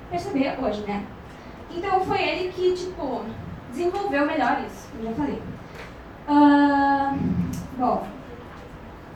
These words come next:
o meu segundo argumento, ah, é o argumento de que a construção de Brasília vai gerar empregos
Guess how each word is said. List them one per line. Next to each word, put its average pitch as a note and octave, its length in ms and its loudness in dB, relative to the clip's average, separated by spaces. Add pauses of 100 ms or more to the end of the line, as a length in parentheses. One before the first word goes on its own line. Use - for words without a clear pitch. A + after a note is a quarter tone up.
(300)
o F4 40 -4
meu F#4+ 200 4
segundo G4+ 320 2
argumento, F4 500 -2 (580)
ah, C#4+ 520 6 (180)
é D#4+ 100 2
o F4 40 12
argumento D#4 640 6
de F4 120 0
que D4 380 -4
a D4 100 0
construção F#4 360 -4
de C#4+ 80 2
Brasília B3+ 480 0
vai D4+ 140 4
gerar D4+ 400 2
empregos D4 500 0